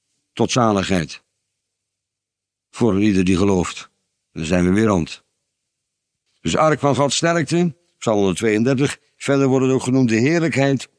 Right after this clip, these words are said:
en ook wel de eer van Israël. Dat is in één Samuel vier. De heerlijkheid van Israël of de, de eer van Israël. Leuke heerlijkheid en eer, die beide woorden. En als die bij elkaar staan,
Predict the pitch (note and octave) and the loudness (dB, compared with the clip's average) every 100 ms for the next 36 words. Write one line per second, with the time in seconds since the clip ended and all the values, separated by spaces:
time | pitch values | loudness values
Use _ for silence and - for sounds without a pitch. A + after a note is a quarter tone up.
0 | _ _ - A#2+ A#2+ F#2+ A2 G#2 F#2 A2+ | _ _ -4 0 0 0 0 0 -2 -2
1 | C#3 D3 D3+ D#3 - C3 B2+ B2+ C3+ G2+ | -2 0 0 -2 -4 -2 0 0 0 0
2 | F2 C#2+ B1 _ - D#2 F2 G#2 G2 A2 | 0 -2 -6 _ -16 -10 -4 -2 0 0
3 | G#2 G2 F#2+ F2 A2 F2+ D2+ _ _ - | 2 2 0 0 0 -2 -4 _ _ -4
4 | G2+ C#3+ C#3+ C3+ A#2 G#2+ A2 A2 G#2+ F2 | 0 0 0 0 -2 -2 -2 0 0 -2
5 | F#2 F#2+ D#2+ D#2+ F2 - _ _ _ - | -2 -2 -4 -2 -2 -4 _ _ _ -10
6 | F2 F#2+ - C#3 C#3 A2 A2 G2+ F#2 E2 | -4 -2 0 0 0 0 0 0 -2 -4
7 | D#2 F#2+ C#3+ B2+ G#2 E2+ A#2 D3+ D3+ C#3+ | -4 -2 -2 -2 -4 -2 -2 0 -2 -2
8 | C3 B2+ - B2 A#2 C3 G#2 D#2+ E2 A#2 | 0 -2 -2 -2 0 0 -2 -2 -2 -2
9 | A2 G#2+ G#2 G2 F#2+ E2 C#2+ - _ _ | 0 0 0 0 -2 -4 -8 -14 _ _
10 | _ _ _ _ _ _ _ _ _ _ | _ _ _ _ _ _ _ _ _ _
11 | _ _ _ _ - G2 F2+ C3 C#3+ B2 | _ _ _ _ -4 -2 0 0 0 0
12 | F#2 F2+ C#3 D3 - B2 A#2 A#2 A2+ | 0 0 0 2 0 0 0 0 -4